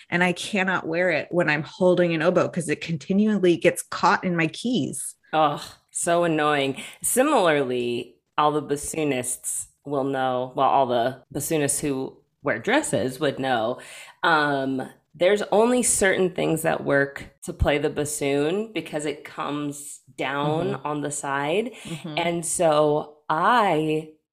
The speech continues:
Speaker 2: desire to wear, like, awesome gowns for recitals and
Speaker 1: Mm-hmm.
Speaker 2: concertos and stuff.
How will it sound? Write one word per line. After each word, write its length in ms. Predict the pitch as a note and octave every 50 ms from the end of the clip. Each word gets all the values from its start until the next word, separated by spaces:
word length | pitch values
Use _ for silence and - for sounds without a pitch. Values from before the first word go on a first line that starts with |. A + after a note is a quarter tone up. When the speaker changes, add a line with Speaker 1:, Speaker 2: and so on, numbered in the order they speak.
| _ - C#3+
Speaker 2:
desire 920 | - E3 D3 C3+ C3+ D3 C3+ C3+ C#3+ D3 C#3+ B2+ A#2+ A#2 - - - - _ _ -
to 120 | - E3+
wear, 440 | D3+ D3+ D#3+ C#3+ C#3+ C3+ C3+ C#3 C#3
like, 480 | C#3 C#3+ C#3 C3+ C3+ C3 B2+ - - - _ _ _
awesome 920 | C#3 C#3 C#3 - - - - D#3+ D3 C#3+ C#3 C#3 C3+ C3+ C#3 C#3 C#3 B2 C3
gowns 720 | - D#3+ C3+ C3+ C3 C3+ C#3 C3+ C3+ C3+ C#3 C#3+ C#3+ C#3 -
for 140 | D#3+ C#3+
recitals 880 | C#3 D3 C#3+ - - D#3 C#3 B2+ C3 C3+ C3+ C3 B2+ B2 B2 C3+ C3+ -
and 180 | D3 C#3+ G3+ G3
Speaker 1:
Mm-hmm. 100 | G3 G3
Speaker 2:
concertos 560 | E3+ D#3+ D#3+ C#3 B2+ C3+ C#3 C#3+ C#3+ C#3+ D3
and 160 | D#3 D3+ D3+
stuff. 320 | D3+ - - E3 E3 E3